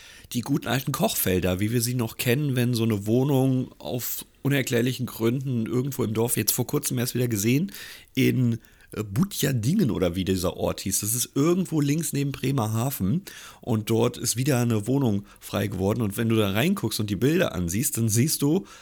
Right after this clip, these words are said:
oh, Küche von achtzehnhundertsechsundachtzig oder so. Also wirklich noch, wo,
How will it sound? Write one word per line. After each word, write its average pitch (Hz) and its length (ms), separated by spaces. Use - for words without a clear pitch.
oh, 147 400
Küche 247 480
von 190 540
achtzehnhundertsechsundachtzig 202 1600
oder - 260
so. 294 300
Also 117 320
wirklich 139 300
noch, 131 180
wo, 120 180